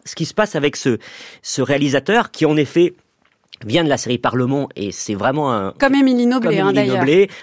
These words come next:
Speaker 1: comme Xavier Lacaille, qui est un acteur qu'on voit de plus en plus et qui était dans le
Speaker 2: Mm-hmm.
Speaker 1: film d'Émilie Noblé. Il y a une manière de s'emparer des sujets en étant légèrement décalé. Là,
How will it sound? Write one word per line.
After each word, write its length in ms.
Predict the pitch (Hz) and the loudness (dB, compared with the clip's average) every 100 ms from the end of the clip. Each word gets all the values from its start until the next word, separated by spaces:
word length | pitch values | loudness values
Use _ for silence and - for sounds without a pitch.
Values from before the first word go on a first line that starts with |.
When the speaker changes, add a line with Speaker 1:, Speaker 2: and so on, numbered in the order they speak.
| _ | _
Speaker 1:
comme 180 | 220 190 | 0 2
Xavier 280 | 139 143 151 | -2 0 0
Lacaille, 500 | 139 160 151 156 139 | 0 0 2 0 0
qui 120 | 131 | -2
est 100 | 123 | 0
un 100 | 127 | -2
acteur 260 | 131 160 | 0 -2
qu'on 60 | 123 | 0
voit 80 | 113 | -2
de 40 | |
plus 120 | 127 | -2
en 80 | 123 | -4
plus 220 | - 143 117 | -4 -4 -4
et 60 | |
qui 80 | 117 | -4
était 100 | 175 | -2
dans 60 | 117 | -2
le 40 | |
Speaker 2:
Mm-hmm. 40 | |
Speaker 1:
film 120 | - 135 | -2 -2
d'Émilie 280 | 117 120 | 0 0
Noblé. 340 | 120 120 185 208 - - - - | 0 2 2 0 -8 -14 -14 -2
Il 80 | 143 | 0
y 40 | |
a 40 | 202 | 2
une 160 | 214 | 0
manière 340 | 202 208 240 165 | -4 0 -2 2
de 240 | 151 135 _ - _ | 0 0 _ -20 _
s'emparer 520 | - - 196 185 175 | -6 -2 0 0 0
des 120 | 156 160 | 0 -2
sujets 560 | - 165 151 202 214 _ _ - | -2 -4 0 -2 -2 _ _ -4
en 140 | 143 | -2
étant 320 | 147 - 196 | -2 -2 0
légèrement 540 | 143 147 180 156 139 131 | 2 2 2 0 -2 -2
décalé. 360 | 131 110 107 | -2 -2 -2
Là, 340 | 127 160 214 | 0 0 0